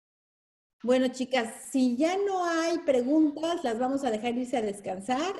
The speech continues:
Este, eh, esto ya quedó grabado tanto en Facebook, bueno, Facebook quedó en, en, en nuestras páginas,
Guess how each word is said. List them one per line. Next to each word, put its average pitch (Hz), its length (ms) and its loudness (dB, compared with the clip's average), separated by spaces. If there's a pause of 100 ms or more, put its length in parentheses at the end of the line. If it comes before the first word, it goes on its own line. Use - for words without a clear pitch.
(120)
Este, 214 720 2
eh, 202 280 0
esto 247 220 -2
ya 269 120 0
quedó 247 200 0
grabado 226 520 -2
tanto 196 280 -4
en 190 140 -6
Facebook, 262 280 -2
bueno, 214 200 -4
Facebook 254 280 -4
quedó 220 200 -2
en, 220 140 0
en, 190 220 -6
en 196 200 -8
nuestras 190 280 -6
páginas, 285 500 0